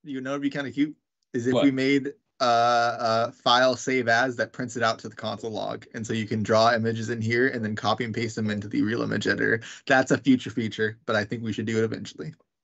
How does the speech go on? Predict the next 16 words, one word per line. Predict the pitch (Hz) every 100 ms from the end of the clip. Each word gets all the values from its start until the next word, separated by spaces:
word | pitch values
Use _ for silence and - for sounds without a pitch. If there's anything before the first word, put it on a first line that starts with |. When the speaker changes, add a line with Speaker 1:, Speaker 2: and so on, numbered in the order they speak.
| _
Speaker 2:
It's | 240 -
pretty | 165 127
easy | 117 113
to | 113
do. | 120 160
We |
could | 156
do | 123
that. | 117 147 - _ _ _ _
Speaker 1:
Yeah. | 294 277 _ _ _ _ -
Speaker 2:
Um, | 151 143 143 139 135 - _ _ _ _ _ _ _ _ _ _ _ _ _ _
yeah, | 240 208 113 95 87 - _ _ _ 92
that's | -
no | -
problem. | - 95 110 135 - _ _ _ _ _ _
Um, | 120 123 120 113 110